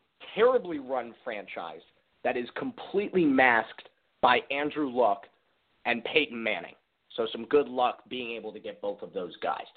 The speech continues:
And I'll tell you, I think it rings true. And, and I'll tell you that this team is on that level of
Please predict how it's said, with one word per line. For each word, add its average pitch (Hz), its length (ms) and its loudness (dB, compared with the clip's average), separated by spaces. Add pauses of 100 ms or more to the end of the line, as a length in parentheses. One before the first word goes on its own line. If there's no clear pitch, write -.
(260)
And 190 100 8
I'll 220 160 6
tell 269 160 4
you, 262 140 0
I 190 100 -2
think 254 220 -12
it 226 100 -10
rings 190 220 -8 (220)
true. 147 180 -6 (560)
And, 156 260 -6
and 165 140 -4
I'll 160 240 -6
tell 247 200 0
you 196 380 -12 (260)
that 143 240 0
this 202 180 0 (200)
team 185 360 -4 (480)
is 190 240 -2 (100)
on 170 280 6
that 151 240 -2
level 135 640 -4 (380)
of 127 180 -8